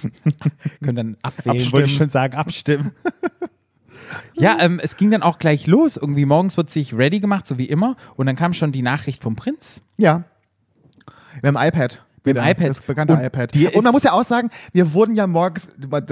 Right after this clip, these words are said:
Speaker 2: der Wegprozess, das habe ich,
Speaker 1: Mhm.
Speaker 2: glaub ich, schon mal erzählt.
Speaker 1: Okay.
Speaker 2: Wir werden ja morgens, es, es geht ja, wird ja, als Licht wird ja angemacht, also es ist Flutlicht.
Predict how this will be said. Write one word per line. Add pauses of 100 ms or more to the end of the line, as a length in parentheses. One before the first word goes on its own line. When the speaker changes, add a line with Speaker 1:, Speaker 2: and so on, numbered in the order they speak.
Speaker 2:
der
Wegprozess,
das
habe
ich,
Speaker 1:
Mhm.
Speaker 2:
glaub
ich,
schon
mal
erzählt.
Speaker 1:
Okay.
Speaker 2:
Wir
werden
ja
morgens,
es,
es
geht
ja,
wird
ja,
als
Licht
wird
ja
angemacht,
also
es
ist
Flutlicht.